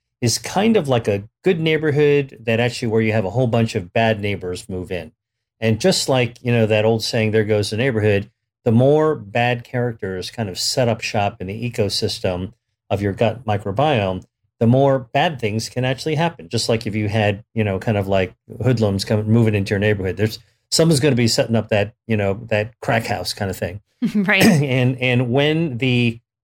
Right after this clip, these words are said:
Speaker 1: um, bad bacteria start to make those harmful substances, some of those substances are actually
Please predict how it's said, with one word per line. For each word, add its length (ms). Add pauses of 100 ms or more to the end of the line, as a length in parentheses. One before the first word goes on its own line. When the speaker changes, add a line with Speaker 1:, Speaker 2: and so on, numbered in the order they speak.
Speaker 1:
um, 280
bad 360
bacteria 720 (840)
start 360
to 80
make 420 (380)
those 240
harmful 560
substances, 840
some 300
of 80
those 200
substances 680
are 200
actually 640